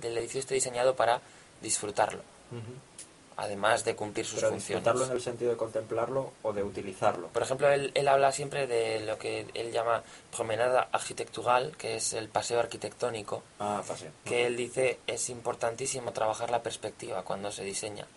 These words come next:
Speaker 1: Es decir, eh, él, por ejemplo, en sus edificios siempre coloca escaleras y rampas.
Speaker 2: Ya.
Speaker 1: Las escaleras serían el, el, la representación del pragmatismo, porque nos sirve para subir del punto A al punto B lo más vertical y lo,
Speaker 2: Sí.
Speaker 1: en el menor espacio posible,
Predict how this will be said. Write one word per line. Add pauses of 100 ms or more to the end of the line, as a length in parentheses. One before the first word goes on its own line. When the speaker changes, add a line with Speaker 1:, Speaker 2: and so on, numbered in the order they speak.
(300)
Speaker 1:
Es
decir, (540)
eh,
él, (160)
por
ejemplo,
en
sus
edificios
siempre
coloca
escaleras
y
rampas. (720)
Speaker 2:
Ya. (100)
Speaker 1:
Las
escaleras
serían (200)
el, (100)
el,
la
representación
del
pragmatismo,
porque
nos
sirve
para
subir
del
punto
A
al
punto
B
lo
más
vertical
y
lo,
Speaker 2:
Sí.
Speaker 1:
en
el
menor
espacio
posible,